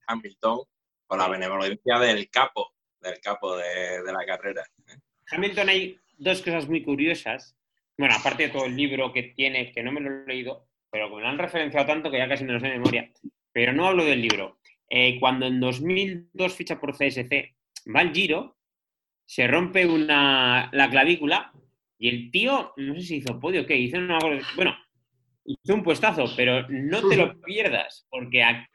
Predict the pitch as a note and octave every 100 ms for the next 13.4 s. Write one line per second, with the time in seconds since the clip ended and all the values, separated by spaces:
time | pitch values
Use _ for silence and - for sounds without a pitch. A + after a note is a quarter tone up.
0 | - C3+ B2 B2 - - A2 D3 F3+ D3+
1 | C3+ D#3 D#3+ D3+ D3 D3 C#3+ - G#3+ D3
2 | C#3 F#3+ G3 F#3 D#3+ C#3+ B2 D3+ F3 A2+
3 | - _ - C3+ F3 F#3 A3+ G#3+ - F#3+
4 | G3 F#3 F3 F3 D#3 - G3+ - _ _
5 | _ _ C#3 D3+ G#3+ D#3 G#2 - B2 B2
6 | F#3+ F#3+ F3 D3 C#3+ B3 - - _ _
7 | - - _ - - - B2 B2 B2 B2+
8 | B2+ B2+ B2+ C3+ F3 F3+ G#3 G3 B2+ B2+
9 | D3 F3 F3 F#3 G3 F#3 A#3 D#4+ - -
10 | - D3 G#3+ G3+ F#3 G#3+ A3+ D#3 D3 E3
11 | G#3 F3+ E3 F#3 F#3 F3+ F#3 F3 D3 F3+
12 | D#3+ E3 F3 D#3+ - D#3 - C3 D#3+ -
13 | A#2+ - -